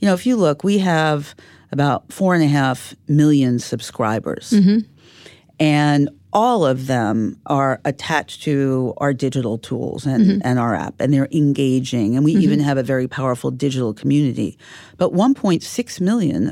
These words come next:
Speaker 1: of those still want to have that face-to-face interaction.
Speaker 2: Mm-hmm.
Speaker 1: And it's a matter of giving people the community they want on
Speaker 2: Mm-hmm.
Speaker 1: their terms. And yes, are we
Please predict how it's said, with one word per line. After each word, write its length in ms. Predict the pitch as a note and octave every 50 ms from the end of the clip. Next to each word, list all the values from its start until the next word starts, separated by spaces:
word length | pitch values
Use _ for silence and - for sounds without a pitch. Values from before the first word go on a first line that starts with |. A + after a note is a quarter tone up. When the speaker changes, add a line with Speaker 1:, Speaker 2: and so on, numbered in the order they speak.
| -
Speaker 1:
of 240 | C#3+ C#3+ C#3 C3 C3
those 500 | B2+ B2+ A2+ A2 A#2 A2+ A2+ A#2 - - - - - - - _
still 760 | - - - - - - A#3 C4 A#3+ - - - - A#2 - _ _ _ _ -
want 420 | - C3+ C#3 D3 D3 D3 - -
to 140 | - F3 F3
have 300 | D3 C#3+ C3 B2+ B2+ C3
that 200 | C#3 C3+ C3 -
face-to-face 960 | - - B2+ B2 C3 C3 - - - D3 - - A#2+ A#2 A2+ A2+ - - -
interaction. 840 | - - D3 C3 B2+ C#3+ F#3+ A3 - - - - G2+ F2 - - - -
Speaker 2:
Mm-hmm. 240 | G3 F#3+ F3+ F#3 F#3 F3+ -
Speaker 1:
And 480 | - D#3 D#3 D3+ D3+ D#3 D#3+ D3 - -
it's 180 | - D#3+ - -
a 40 | D#3+
matter 480 | D#3 D3 D3+ D3+ D3+ E3 E3+ E3 D#3+ D#3 - -
of 420 | C#3 C#3 C#3 C3+ C3 C3 C3+ -
giving 320 | - D#3+ D#3 D#3 F3 E3+
people 260 | D#3 - D#3 C#3+ D3+ C#3+
the 80 | C3 B2+
community 640 | - - C3+ C3 C3 C3+ C#3 C#3+ C3+ C3 C3 C3
they 180 | B2 C3 C3 C3
want 400 | B2 B2 B2+ B2+ C3+ F#3 A3 - - -
on 180 | - D3 C#3+ C#3
Speaker 2:
Mm-hmm. 60 | C#3
Speaker 1:
their 180 | C#3 C3 C3 B2+
terms. 600 | C3 - - A3+ E3+ - - - - - - - _ - - - - - - - _ -
And 380 | D#3+ D#3+ D3+ D3 C#3+ C#3 C#3 - -
yes, 440 | D3+ C#3+ B2+ A#2+ - - - - - -
are 240 | C#3 C3 C3 C3
we 580 | B2+ C3 C#3 C#3 C#3 C#3 C#3 C#3 C3+ C3 C3+ -